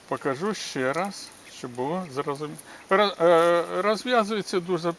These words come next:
дуже просто, навіть якщо дуже сильно затягнутий. Ви послабляєте мо-, м, мотузку, відганя-, відхиляєте петлю цю і все,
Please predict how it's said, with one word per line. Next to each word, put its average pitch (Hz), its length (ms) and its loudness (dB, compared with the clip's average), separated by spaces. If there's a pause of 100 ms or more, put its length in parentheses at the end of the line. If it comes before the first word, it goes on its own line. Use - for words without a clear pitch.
дуже 160 320 0
просто, 151 400 0
навіть 160 340 4
якщо 156 280 -2
дуже 143 320 -2
сильно 135 340 -4
затягнутий. 101 640 -8 (520)
Ви 151 80 2
послабляєте 147 880 2
мо-, 185 160 -10 (1000)
м, 65 340 -10 (760)
мотузку, 220 680 -2 (1400)
відганя-, 156 960 0
відхиляєте 147 840 2
петлю 220 480 -4
цю - 200 -8
і 254 280 -6
все, 202 360 -8